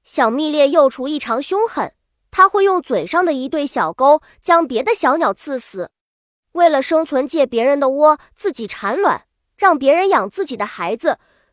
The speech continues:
这样的鸟儿是不是太过分了？其实这些鸟儿不是真想不劳而获，不这样，它们的后代就没法活下去。杜鹃蜂，霸道的杜鹃蜂，昆虫界的杜鹃蜂，称得上是蛮横无理的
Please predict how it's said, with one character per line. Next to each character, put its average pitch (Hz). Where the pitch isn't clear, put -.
这 466
样 381
的 302
鸟 240
儿 180
是 -
不 320
是 392
太 480
过 240
分 233
了？ 185
其 294
实 277
这 381
些 381
鸟 320
儿 -
不 -
是 330
真 427
想 240
不 262
劳 233
而 220
获， 254
不 214
这 285
样， 302
它 392
们 359
的 311
后 370
代 330
就 294
没 247
法 262
活 220
下 269
去。 262
杜 285
鹃 302
蜂， 330
霸 320
道 269
的 247
杜 311
鹃 302
蜂， 320
昆 339
虫 254
界 311
的 247
杜 285
鹃 311
蜂， 330
称 415
得 349
上 294
是 269
蛮 220
横 339
无 262
理 339
的 208